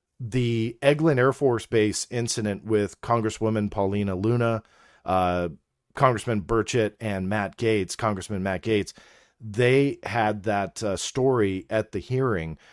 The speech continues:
Matt Gaetz was the one that really went into detail about it. I'll be surprised if he didn't, uh, go too far with his statement. This was a classified briefing, and he gave details of it in an open hearing.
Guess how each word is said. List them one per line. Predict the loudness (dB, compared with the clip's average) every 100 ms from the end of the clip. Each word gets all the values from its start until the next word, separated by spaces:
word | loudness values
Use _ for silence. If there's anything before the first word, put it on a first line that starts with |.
| _
Matt | -2 -2 0
Gaetz | 0 0 0
was | -4 -4
the | -2
one | -2
that | -2
really | -2 -2 -2
went | -2 -6
into | -8 -8
detail | -6 -4 -4 -4
about | -4 -2 -2
it. | -4
I'll | -2 0
be | 2 0 0 -6 _ _ _ _
surprised | -6 -4 2 4 4 2 0
if | -4 -4
he | -2 -2 -2
didn't, | 0 0 0 -4 -2
uh, | 0 0 -2
go | 0 -2
too | -2 -2 -4
far | -2 0 0 0 -2
with | -4 -6
his | -8 -8
statement. | -4 -4 -4 -8
This | -8 -8
was | -10
a | -8
classified | -4 -4 -4 -6 -6 -6
briefing, | -4 -6 -4 -6 -6 -8 -14 -20 _
and | -6 -4
he | 0
gave | 2 2 0
details | -4 0 -2 0
of | -2 -2
it | -4
in | -4
an | -4
open | -4 -4 -8
hearing. | -6 -4 -4 -4